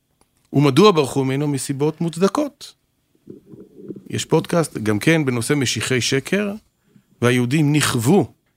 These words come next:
בסיפור הזה של משיחי שקר, וכאן, באמת הדיון, אז איך אני, איך אני בכל אופן מביא אותו לדיון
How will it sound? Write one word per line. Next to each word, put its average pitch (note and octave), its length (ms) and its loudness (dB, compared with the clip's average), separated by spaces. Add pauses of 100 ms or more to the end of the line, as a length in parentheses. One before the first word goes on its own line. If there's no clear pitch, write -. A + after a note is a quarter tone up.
(240)
בסיפור B2 380 -2
הזה C3+ 140 0
של B2+ 100 -2
משיחי A#2 420 -2
שקר, A#2+ 520 -6 (760)
וכאן, G#3+ 520 2 (640)
באמת C3+ 420 -4
הדיון, A#2+ 800 0
אז A2+ 260 -4
איך - 180 -6
אני, D3 280 0
איך D3 160 -4
אני E3+ 120 -2
בכל C#3+ 320 -4
אופן C#3 260 -2
מביא A#2+ 280 -2
אותו B2+ 440 -2 (500)
לדיון B2+ 1000 0